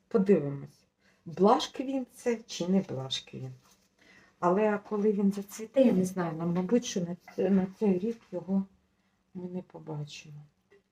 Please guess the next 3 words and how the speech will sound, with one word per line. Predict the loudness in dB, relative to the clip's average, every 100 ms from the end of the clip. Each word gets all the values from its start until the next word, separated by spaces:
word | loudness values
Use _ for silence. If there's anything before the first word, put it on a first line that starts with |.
| _ _ _ _ _ _ _ _ _ _
Цвітіння. | -20 -20 _ -4 -2 -2 -4 -10 _ _ _ _ _ _ _ _ _ _ _ _ _ _ _ _ _ _ _ _ -8
Так, | -4 -4 -8 _ _ _ _ _ -2
ну | -2